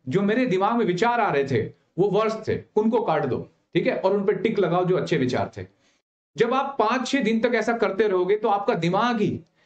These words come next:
जब आप उसी worst विचार को सोचने की कोशिश करोगे, आपका दिमाग ही उस बात से आपको हटा देगा कि यार इसको लिखना है फिर काटना है, इससे अच्छा कि मैं इसे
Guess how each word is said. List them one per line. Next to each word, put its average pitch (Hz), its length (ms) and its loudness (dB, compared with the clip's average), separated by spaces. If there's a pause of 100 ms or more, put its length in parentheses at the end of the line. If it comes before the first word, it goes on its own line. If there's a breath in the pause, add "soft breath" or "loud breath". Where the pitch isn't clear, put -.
(220)
जब 208 120 2
आप 226 160 0
उसी 226 240 0
worst 208 540 0 (520)
विचार 208 400 0
को 233 260 0
सोचने 233 440 0
की 262 60 2
कोशिश 214 280 0
करोगे, 214 260 2
आपका 220 200 0
दिमाग 220 380 0
ही 240 60 2
उस 220 80 -2
बात 190 220 0
से 202 60 0
आपको 190 200 0
हटा 165 300 0
देगा 131 280 0
कि 196 180 0
यार 214 120 0
इसको 214 200 -2
लिखना 175 340 0
है 220 120 -2
फिर 208 140 0
काटना 165 400 0
है, 151 80 0
इससे 160 180 0
अच्छा 190 220 0
कि 196 120 0
मैं 185 180 2
इसे 226 320 0